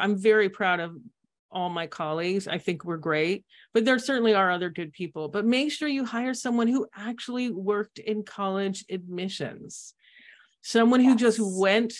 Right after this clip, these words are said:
Speaker 1: to a highly selective college does not actually, they think they have insight into how the process works, but they don't. So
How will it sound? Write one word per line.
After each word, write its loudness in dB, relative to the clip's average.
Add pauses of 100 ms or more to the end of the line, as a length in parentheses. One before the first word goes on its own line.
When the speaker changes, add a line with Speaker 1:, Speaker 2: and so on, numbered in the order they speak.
(140)
Speaker 1:
to 0
a 0
highly 0
selective -4
college -2
does 0
not -2
actually, -4
they -2
think -6
they 0
have 0
insight -2
into 0
how 2
the -2
process -4
works, -6 (600)
but -2
they 0
don't. -6 (220)
So 0